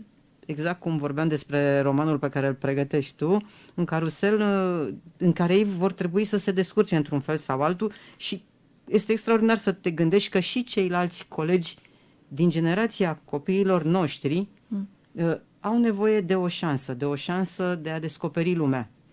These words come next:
Speaker 2: Și mai e ceva, dincolo de copiii noștri. Um, noi nu ne salvăm copil cu copil, familie cu, cu, cu familie. Hai să zicem că avem grijă de copiii noștri, o să fie, o să fie bine.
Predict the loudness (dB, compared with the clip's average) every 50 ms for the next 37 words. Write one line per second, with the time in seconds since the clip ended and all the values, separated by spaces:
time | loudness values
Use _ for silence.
0 | _ -20 -20 -20 -18 -8 -2 0 2 4 4 4 4 4 2 2 2 0 0 0
1 | 0 0 -2 -2 -4 -4 -2 0 0 0 2 0 0 0 -2 -2 -4 -6 -4 -2
2 | -2 0 0 0 0 -2 -2 -4 -6 -8 -10 -12 -14 -14 -14 -16 -20 -20 -20 -20
3 | -20 -12 -6 -4 -4 0 4 4 6 6 8 8 8 8 8 6 4 2 2 2
4 | 2 0 0 0 -2 -4 -6 -14 _ -4 -4 -4 -2 0 0 0 0 2 0 -2
5 | 0 0 -6 -4 -2 0 2 2 2 2 0 -2 -4 -2 -2 0 0 -2 -2 -4
6 | -6 -12 -14 -14 _ -12 -12 -10 -6 -6 -6 -4 -4 -4 -4 -4 -4 -4 -4 -4
7 | -4 -2 0 0 0 0 0 -2 -2 -2 0 0 2 4 6 6 6 4 2 0
8 | -2 -2 -2 -6 -6 -8 -6 -4 -4 -2 2 4 4 4 4 2 0 0 0 0
9 | 0 -2 -4 -8 -4 -2 0 0 2 0 0 -2 -4 -6 -6 -4 -2 0 2 2
10 | 2 2 0 0